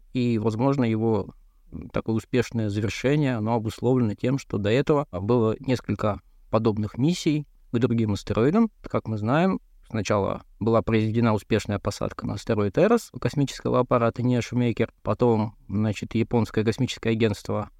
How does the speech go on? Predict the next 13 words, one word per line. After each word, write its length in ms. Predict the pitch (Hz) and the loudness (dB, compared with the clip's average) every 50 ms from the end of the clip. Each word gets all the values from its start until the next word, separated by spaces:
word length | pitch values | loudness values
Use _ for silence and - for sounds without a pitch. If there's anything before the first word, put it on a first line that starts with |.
| - - | -12 -4
провело 500 | - 113 117 113 120 120 120 120 113 107 | 0 2 4 4 4 4 4 4 4 2
успешную 520 | 104 107 - _ 127 117 - - 113 110 | 0 -2 0 _ 2 2 4 2 0 0
экспедицию 840 | 107 - - - 120 110 107 107 92 - - 110 104 101 104 101 - - _ _ _ | 0 -4 -4 -4 0 0 0 0 -2 -2 -4 -2 -2 -2 -2 -6 -10 -14 _ _ _
к 60 | - | -12
астероиду 440 | 107 - - 123 113 110 104 101 101 | -12 0 2 2 4 4 2 0 0
Итакава, 500 | - 101 98 - 101 104 123 160 202 247 - _ _ _ - | -2 -2 -4 -2 -2 0 2 2 0 0 -4 _ _ _ -20
с 80 | - | -8
которого 400 | _ - - - 165 151 151 151 | _ -8 0 2 2 4 4 2
было 240 | 151 151 151 147 143 | 2 0 0 0 0
доставлено 460 | 139 139 - - - 147 139 143 143 | -2 -4 -4 0 0 2 2 2 2
небольшое 480 | 143 139 139 135 139 131 120 - 135 127 | 2 2 2 2 0 -2 -2 -2 -4 -2
количество 500 | - 131 123 123 123 - - - - 127 | 0 0 0 0 -2 -4 -8 -4 -4 -2
грунта. 460 | 120 123 123 123 117 - 120 120 123 | 0 2 2 0 0 0 -4 -6 -8